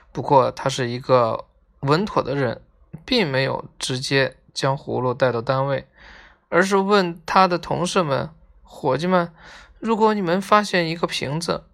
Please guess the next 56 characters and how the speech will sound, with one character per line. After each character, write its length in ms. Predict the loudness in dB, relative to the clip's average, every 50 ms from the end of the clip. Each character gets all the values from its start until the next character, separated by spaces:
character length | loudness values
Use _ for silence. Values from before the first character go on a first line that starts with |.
| _ -20 -12
里 180 | -8 -6 -4
面 200 | -4 -4 -4 -6
发 160 | -6 -4 -6 -6
出 180 | -4 -4 -10
各 220 | -8 0 0 0 0
种 180 | 0 -4 -6 -8
古 180 | -10 -10 -12
怪 240 | -6 2 2 4 4
的 100 | 2 -2
声 220 | -6 -4 -4 -4
音， 260 | -4 -4 -4 -6 -8 -10 -14 _ -20 -20 -20 -20 -20 -20 -20 -20 _ _ _
你 120 | -6 -4 0
们 240 | 2 2 2 2
准 220 | 0 -2 -4 -2 0
备 320 | 2 2 2 2 0 -4 -14 _ _ _
怎 140 | -6 -4 -2
么 100 | 0 0
研 160 | 0 0 2
究 160 | 2 0 0
它 200 | 2 2 0 0
呢 240 | 0 -2 -8 -12 -16 _ _ _ _ _ _ _ _ _ _
？”“哈 160 | -6 -4 -4
哈， 400 | -4 -2 -4 -4 -4 -4 -6 -10 -14 _
这 180 | 0 2 2
还 140 | 2 2 0
不 100 | -2 -4
简 240 | -2 -2 -2 -2 0
单， 240 | 0 -2 -2 -2 -6 -16 -20 -20 -20 -20 -20 -20 -20 -20 _ _ _ _ _
直 240 | -8 -4 -4 -2
接 180 | 2 4 4 4
将 380 | 4 4 2 2 2 0 -2 -6 -10
瓶 260 | _ -6 -4 -2 -2 0
子 120 | 0 -2
打 220 | -2 -2 -6 -6 -6
碎 300 | -4 0 2 4 4 4
呗。” 300 | 2 -2 -6 -6 -8 -14 _ _ _ _ _ _ _
一 160 | -8 -4 -2
个 100 | -2 -2
同 240 | -2 -4 -8 -8 -6
事 120 | -8 -6
笑 280 | -6 -2 -2 -2 -2 -2
道。 220 | -6 -10 -12 -14 _ _ _ _ _ _ -20 -20 -20 -20 -20 -20 _ _ _
“那 140 | 0 2 2 2
不 120 | 2 -2
破 200 | -4 2 2 2
坏 180 | 6 6 6 6
文 220 | 6 2 0 0
物 240 | 0 -2 0 2 0
了 120 | 0 0
吗？ 240 | -4 -8 -12 -16 -18 _ _ _ _ _ _ _ _ _ _ _ _ _ _
锯 280 | -6 -2 0 0 0
开 240 | 0 0 0 0 0
总 180 | 0 0 -4 -2
可 240 | -4 0 2 2
以 80 | 2 2
吧？ 300 | 0 -2 -2 -2 -4 -10